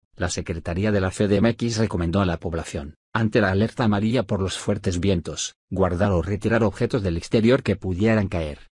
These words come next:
no subir a andamios, azoteas ni cornisas, alejarse de postes telefónicos o de electricidad y ubicar a los animales de compañía en una zona de menor riesgo.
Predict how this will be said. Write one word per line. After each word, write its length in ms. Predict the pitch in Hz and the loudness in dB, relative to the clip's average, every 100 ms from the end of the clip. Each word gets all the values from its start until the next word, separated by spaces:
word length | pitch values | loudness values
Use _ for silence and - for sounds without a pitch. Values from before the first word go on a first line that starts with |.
| - | -6
no 200 | 101 - | -2 -2
subir 340 | 101 95 104 | 0 0 2
a 60 | 90 | 2
andamios, 720 | 87 98 80 71 - - - - _ | 0 0 -2 -6 -10 -12 -14 -20 _
azoteas 500 | - 95 107 117 117 | -6 -2 -2 0 0
ni 160 | 101 85 | 0 -4
cornisas, 800 | 95 82 87 - 76 - - - _ - | -4 -4 -4 -4 -6 -10 -12 -14 _ -6
alejarse 540 | 98 95 - 110 - | -2 0 -2 -2 -2
de 140 | 101 104 | -2 0
postes 400 | 120 - 120 - | -2 -2 -4 -2
telefónicos 720 | 107 101 - 123 131 123 - | -2 0 0 0 2 -2 0
o 80 | 92 | -2
de 80 | |
electricidad 580 | 92 90 - 90 98 107 | 0 -2 -6 -4 0 2
y 80 | 104 | 4
ubicar 380 | 104 101 120 113 | 2 2 0 0
a 80 | 90 | 0
los 160 | - | -2
animales 400 | 92 90 107 117 | -2 2 2 2
de 100 | 101 | 0
compañía 540 | - 87 85 92 101 87 | 0 -2 -2 0 2 2
en 120 | 92 | 0
una 160 | 95 | 0
zona 280 | 87 107 107 | 0 0 0
de 100 | 90 | 2
menor 300 | 80 82 98 | 0 2 0
riesgo. 480 | 80 76 76 - - | -2 -6 -8 -14 -18